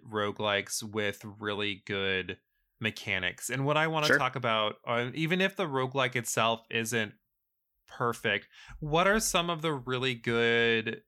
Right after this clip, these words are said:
Speaker 1: mechanics that you've seen thrown in some of these games?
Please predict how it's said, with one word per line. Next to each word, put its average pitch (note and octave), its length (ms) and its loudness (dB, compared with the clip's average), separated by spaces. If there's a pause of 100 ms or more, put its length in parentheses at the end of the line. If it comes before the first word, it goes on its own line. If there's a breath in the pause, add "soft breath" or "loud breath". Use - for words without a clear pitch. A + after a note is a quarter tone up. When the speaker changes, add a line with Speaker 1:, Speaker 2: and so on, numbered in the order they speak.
(480)
Speaker 1:
mechanics B2+ 480 0
that A#2+ 140 -4
you've A2+ 220 0
seen G2 760 -2 (580)
thrown A2+ 520 0
in G2+ 180 0
some G2 220 -2
of F2+ 100 -4
these F#2 260 -4
games? F2+ 680 -2